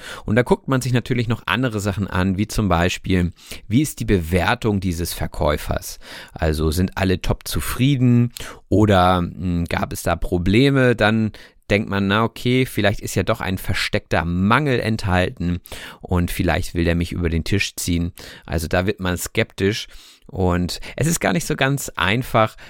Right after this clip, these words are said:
wirklich etwas zu finden, wo man sagt, ja, das, äh, gucke ich mir doch wirklich an, ja? Also da muss schon vieles stimmen,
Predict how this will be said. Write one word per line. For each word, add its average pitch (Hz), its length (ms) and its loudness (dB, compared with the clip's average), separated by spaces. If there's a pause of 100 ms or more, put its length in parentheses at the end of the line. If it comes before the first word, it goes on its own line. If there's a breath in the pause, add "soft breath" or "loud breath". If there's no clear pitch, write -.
(120 loud breath)
wirklich 107 560 -2 (120)
etwas - 500 -2
zu - 160 -6
finden, 127 480 -2
wo 104 80 0
man 92 200 2
sagt, - 260 -4
ja, 120 420 2 (420 loud breath)
das, - 380 0
äh, - 400 -4
gucke 127 220 0
ich - 100 -4
mir 107 100 2
doch 104 200 -2
wirklich - 380 -4
an, 82 280 -2 (160)
ja? 104 240 0 (200 loud breath)
Also 90 180 0
da 95 80 4
muss 117 140 2
schon 107 180 -2
vieles 127 340 2
stimmen, 135 400 2